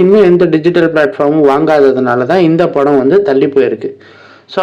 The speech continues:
அப்படி இந்த படத்தை வந்து டிஜிட்டல் பிளாட்ஃபார்ம் வாங்கிட்டாங்க அப்படின்னா இந்த படம் வந்து மார்ச் ட்வென்டி செவன் கண்டிப்பா ரிலீஸ் ஆயிடும். So, இவரோட ஏஸ் படத்துலையும் தள்ளி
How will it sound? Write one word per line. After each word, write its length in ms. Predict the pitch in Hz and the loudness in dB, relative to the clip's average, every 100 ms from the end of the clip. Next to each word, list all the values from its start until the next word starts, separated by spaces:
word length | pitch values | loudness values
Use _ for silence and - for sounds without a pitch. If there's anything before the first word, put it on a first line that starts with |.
| 175 | -4
அப்படி 260 | 165 202 202 | -2 0 2
இந்த 220 | 185 190 | 2 0
படத்தை 380 | 202 220 220 208 | 2 0 2 2
வந்து 140 | 202 202 | 4 2
டிஜிட்டல் 400 | 180 202 208 202 202 | 2 2 4 2 0
பிளாட்ஃபார்ம் 400 | 165 160 165 156 139 | -2 -2 -4 -2 0
வாங்கிட்டாங்க 520 | 156 175 165 147 143 143 | 2 0 2 2 2 0
அப்படின்னா 320 | 127 120 143 214 175 | 0 -2 0 0 2
இந்த 160 | 170 | 0
படம் 300 | - 151 151 131 | -2 -2 0 0
வந்து 160 | 156 160 | -2 0
மார்ச் 220 | 147 - - | -2 -4 -4
ட்வென்டி 240 | 135 139 | -2 0
செவன் 240 | 139 151 175 | 0 0 -2
கண்டிப்பா 340 | 131 143 147 143 | -2 -2 0 -2
ரிலீஸ் 340 | 131 147 143 | 0 0 0
ஆயிடும். 280 | 123 123 - - - _ _ _ _ - - - - _ - | -2 -2 -4 -8 -20 _ _ _ _ -20 -20 -20 -20 _ -4
So, 100 | 196 196 180 180 170 | -2 0 0 0 4
இவரோட 320 | 202 220 208 185 175 185 | 4 4 2 2 2 2
ஏஸ் 180 | 254 - - | 2 -2 -4
படத்துலையும் 640 | 190 180 180 165 170 285 403 - - | -2 -2 -2 0 0 0 -4 -10 -10
தள்ளி 200 | 165 185 | -4 0